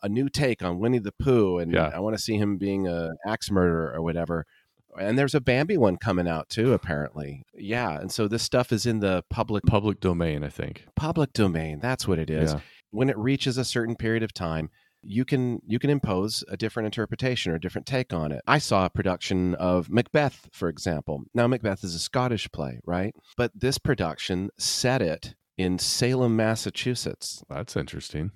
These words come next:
Speaker 1: The witches were dressed like Puritans.
Speaker 2: Huh.
Speaker 1: And they were just in the forest with a cauldron. And then they would put on their little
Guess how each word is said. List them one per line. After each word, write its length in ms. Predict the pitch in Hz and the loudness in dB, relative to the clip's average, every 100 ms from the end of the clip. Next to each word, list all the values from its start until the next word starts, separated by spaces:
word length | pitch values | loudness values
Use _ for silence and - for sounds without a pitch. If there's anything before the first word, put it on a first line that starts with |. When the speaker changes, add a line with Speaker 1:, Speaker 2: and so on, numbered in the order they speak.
| - | 0
Speaker 1:
The 120 | 113 | 2
witches 680 | 98 143 - 101 87 - - _ _ _ - | 4 2 2 2 2 -2 -14 _ _ _ 0
were 120 | 104 | 2
dressed 320 | 113 113 - | 2 0 -2
like 140 | 104 | -6
Puritans. 720 | - 127 135 - 73 69 - - - | 0 2 2 0 -6 -8 -14 -18 -2
Speaker 2:
Huh. 240 | 170 113 - _ _ _ - | 0 0 -2 _ _ _ 2
Speaker 1:
And 80 | 110 | 4
they 60 | |
were 100 | 123 | 4
just 200 | 107 - | 2 0
in 80 | 101 | 0
the 60 | - | 0
forest 520 | 110 117 76 - - - _ | 2 2 2 -4 -12 -16 _
with 140 | 95 90 | -4 -4
a 40 | |
cauldron. 540 | - 107 107 80 64 - _ _ _ _ _ _ - | 0 0 0 -2 -6 -14 _ _ _ _ _ _ -2
And 120 | 104 | 4
then 100 | 113 | 6
they 80 | 110 | 6
would 160 | 107 - | 4 2
put 140 | 113 | 0
on 440 | 110 110 110 98 - | 2 4 2 -2 -6
their 160 | 104 104 | -8 -6
little 440 | 104 101 95 | -6 -6 -6